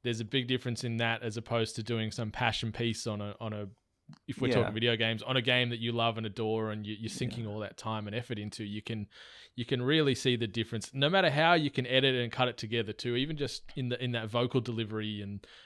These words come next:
Speaker 1: and, you know, that script you might be reading off, it's, it's paramount,
Speaker 2: Yeah.
Speaker 1: I think, to enjoy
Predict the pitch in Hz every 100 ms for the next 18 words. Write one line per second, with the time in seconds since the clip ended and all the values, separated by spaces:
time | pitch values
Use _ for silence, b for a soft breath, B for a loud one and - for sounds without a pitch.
0 | B 123 117 117 113 120 - - 143 131
1 | - 117 117 110 113 117 113 113 107 -
2 | 117 - - - - - - 131 - -
3 | - - - 151 135 117 107 101 101 104
4 | 113 - - 117 113 113 120 123 113 127
5 | 127 123 113